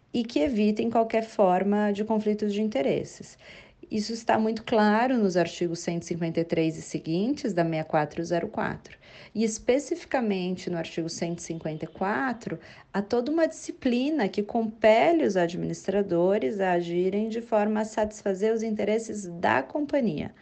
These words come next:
tentando com isso assegurar que a condução da sociedade não seja indevidamente influenciada por outros interesses, aí incluídos tanto os interesses privados do próprio administrador,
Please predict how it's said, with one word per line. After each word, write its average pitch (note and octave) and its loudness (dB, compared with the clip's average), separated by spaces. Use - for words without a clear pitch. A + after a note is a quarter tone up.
tentando A3 2
com A3+ -2
isso A#3+ 0
assegurar A3 0
que F3 -6
a F3 -6
condução F#3 -2
da A#3+ 0
sociedade G3+ -2
não G3 -2
seja D4 0
indevidamente A3 2
influenciada G3+ -2
por G3+ -2
outros B3 2
interesses, - -6
aí F3+ 2
incluídos F3+ 0
tanto G#3+ 0
os F#3+ -4
interesses E3+ -2
privados D#3 -2
do E3 -8
próprio G3 4
administrador, F#3+ 0